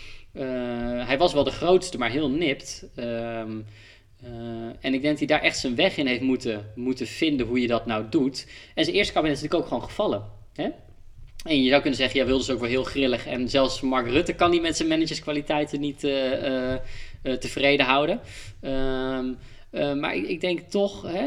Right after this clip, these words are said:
dat, dat, dat voor, eh, je zou kunnen zeggen, dat, dat was misschien, was hij toen, toen nog gewoon iets minder ervaren. Eh, en, en wist hij toen, eh, had hij toen de, de skills die hij nu heeft, eh, nog iets minder ontwikkeld. Eh, ik denk de, hè, de, hoe soepel hij nu,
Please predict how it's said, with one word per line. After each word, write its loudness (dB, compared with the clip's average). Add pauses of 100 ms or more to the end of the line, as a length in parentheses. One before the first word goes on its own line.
(100)
dat, -4
dat, -6
dat -4
voor, -2
eh, -4 (240)
je -2
zou 4
kunnen 2
zeggen, 2
dat, 2
dat -2
was 0
misschien, -2
was 0
hij -2
toen, 0
toen -2
nog 0
gewoon 0
iets 0
minder 2
ervaren. 2 (120)
Eh, -4
en, 0
en -2
wist 0
hij -4
toen, -4
eh, -4
had -2
hij -6
toen -2
de, 0
de -2
skills 0
die -2
hij 2
nu 2
heeft, 2
eh, 2
nog -2
iets -4
minder -2
ontwikkeld. -4 (480)
Eh, -6
ik 0
denk 2
de, 2
hè, 2
de, -4
hoe 0
soepel 2
hij 4
nu, 2